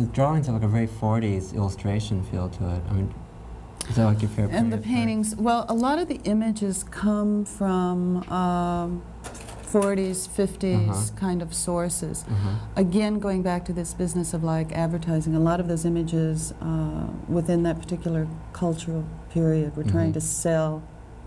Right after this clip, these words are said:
Speaker 2: men and women in a certain way.
Speaker 1: Mm-hmm.
Speaker 2: Uh, and again, that's why, that's where those images come from. This is another drawing. Um, it's called Echo. One will suggest, one will resist. And these heads that are in this,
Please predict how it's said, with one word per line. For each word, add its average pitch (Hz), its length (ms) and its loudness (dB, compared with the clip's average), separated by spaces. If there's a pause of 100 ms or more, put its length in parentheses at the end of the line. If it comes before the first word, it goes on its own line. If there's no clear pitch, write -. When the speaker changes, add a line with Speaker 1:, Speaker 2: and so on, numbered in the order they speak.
(460)
Speaker 2:
men 160 160 6
and 151 160 2
women 151 280 0
in 139 100 -2
a 143 60 -2
certain 147 360 0
way. 139 220 -2
Speaker 1:
Mm-hmm. 98 280 4 (460)
Speaker 2:
Uh, 156 680 2 (120)
and 180 120 4
again, 175 200 2
that's 165 220 0
why, 160 240 2
that's 151 180 -4
where 156 80 -2
those 147 260 -6
images 151 380 -4
come 160 300 -2 (100)
from. 160 240 -4 (840)
This 240 180 4
is 226 100 4
another 180 320 2
drawing. 165 680 0
Um, 160 720 -2 (460)
it's 165 180 0
called 170 400 2
Echo. 156 460 0 (520)
One 170 300 2
will 165 140 2
suggest, 160 600 -2
one 160 180 2
will 151 300 -4
resist. 160 680 2
And 170 160 2
these 175 200 2
heads 185 600 0
that 170 160 -4
are 165 60 -4
in 170 240 0
this, 170 400 0